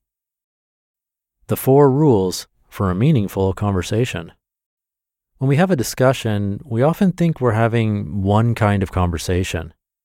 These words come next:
But what research over the last decade has shown is that when we open our mouths, we're often engaging in three different kinds of conversations,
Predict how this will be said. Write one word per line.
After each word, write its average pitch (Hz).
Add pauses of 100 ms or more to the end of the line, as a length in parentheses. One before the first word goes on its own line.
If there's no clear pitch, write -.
(320)
But 117
what 113
research 123
over 101
the 95
last 98
decade 104
has 87
shown 113
is 92
that 95
when 104
we 98
open 151
our 101
mouths, 110 (540)
we're 113
often 156
engaging 127
in 98
three 127
different 90
kinds 87
of 82
conversations, 87